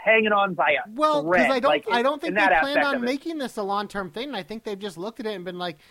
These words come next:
Speaker 2: "This is something that's standing out. These guys have momentum. Like, people want more." So it just made sense to do it like this. It's called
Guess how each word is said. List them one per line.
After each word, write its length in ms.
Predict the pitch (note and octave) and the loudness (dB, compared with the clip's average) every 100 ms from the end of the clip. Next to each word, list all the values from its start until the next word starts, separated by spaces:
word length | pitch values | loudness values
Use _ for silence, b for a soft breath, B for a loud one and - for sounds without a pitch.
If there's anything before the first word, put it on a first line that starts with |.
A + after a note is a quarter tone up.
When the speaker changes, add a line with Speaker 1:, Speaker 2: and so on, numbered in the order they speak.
| b - | b -12
Speaker 2:
"This 220 | A#3 - | -10 -8
is 100 | B3+ | -10
something 320 | - A#3+ A#3 | -6 -6 -8
that's 160 | A3 - | -10 -12
standing 400 | - G3+ F#3+ F3 | -12 -12 -10 -4
out. 240 | G#3 F3 | -4 -4
These 160 | E3+ D3+ | -10 -10
guys 300 | F#3 F#3+ - | -6 -6 -6
have 180 | F#3+ F#3 | -8 -8
momentum. 580 | F3 D#3+ A3 G#3 F3+ | -8 -10 -10 -10 -10
Like, 180 | D#3 D#3 | -10 -12
people 260 | - F#3+ F#3+ | -14 -12 -8
want 200 | F3+ E3 | -6 -6
more." 380 | D3 A#3+ A3+ A3 b b | -6 -2 -2 -4 b b
So 440 | _ - G3 G3 G#3+ _ | _ -4 -4 -4 -8 _
it 120 | F#3+ G3 | -14 -10
just 220 | - - | -10 -6
made 240 | G#3+ A3 | -6 -6
sense 320 | D#3 A3 C#4 - | -8 -8 -8 -10
to 100 | A3+ | -12
do 180 | F3 C#3+ | -10 -10
it 40 | |
like 180 | B2 B2 | -10 -14
this. 220 | A#2+ A#2+ | -14 -14
It's 100 | - | -16
called 380 | - A#3+ C#4 C#4 | -6 -2 0 -2